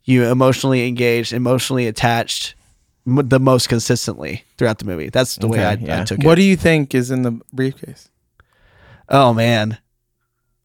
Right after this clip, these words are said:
Speaker 1: I have no idea. I honestly don't know.
Speaker 2: Do you know? Or do you have your theories? Rather?
Speaker 3: Yeah, we'll talk about it on another podcast.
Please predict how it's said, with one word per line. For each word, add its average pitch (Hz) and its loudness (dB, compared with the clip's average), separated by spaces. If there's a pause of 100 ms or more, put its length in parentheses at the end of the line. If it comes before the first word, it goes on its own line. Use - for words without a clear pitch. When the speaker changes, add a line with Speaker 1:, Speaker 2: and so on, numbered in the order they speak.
(140)
Speaker 1:
I 151 4
have 196 4
no 185 6
idea. 180 6
I 143 4
honestly 165 6
don't 156 4
know. 160 2 (2000)
Speaker 2:
Do 104 -6
you 107 2
know? 165 0 (380)
Or 107 -2
do 110 2
you 123 6
have 113 2
your 107 0
theories? 123 -2 (640)
Rather? 101 -2
Speaker 3:
Yeah, 131 -6
we'll 147 -8
talk 135 -8
about 135 -4
it 135 -4
on 131 -4
another 131 -4
podcast. 131 -10